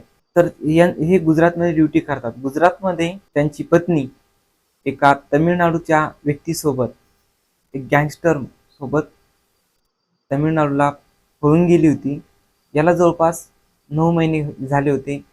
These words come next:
नऊ महिन्याच्या नंतर मग त्या नऊ महिन्यामध्ये या आयएएस अधिकाऱ्याच्या पत्नीने तमिळनाडूमध्ये केवळ आणि केवळ पैशासाठी एका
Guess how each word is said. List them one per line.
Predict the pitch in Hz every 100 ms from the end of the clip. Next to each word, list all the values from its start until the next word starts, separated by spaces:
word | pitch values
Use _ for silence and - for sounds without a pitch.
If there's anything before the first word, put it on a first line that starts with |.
| 139
नऊ | 151 175
महिन्याच्या | 175 160 160
नंतर | 156 165 151 123 - _ _ _ _ _
मग | 147 156 139 _
त्या | 156 175
नऊ | 180 170
महिन्यामध्ये | 160 151 151 147 131 127 -
या | 139 147
आयएएस | 127 151 170
अधिकाऱ्याच्या | 147 147 147 143 143
पत्नीने | - 143 160 160 151 123 _ _ _ _ _ _
तमिळनाडूमध्ये | 147 160 165 151 147 143 135 135 - _ _ _ _ -
केवळ | 175 180 190
आणि | 180
केवळ | 165 165 175
पैशासाठी | 175 160 160 170 160 156 127 - _ _ _ _ -
एका | 147 143 156 151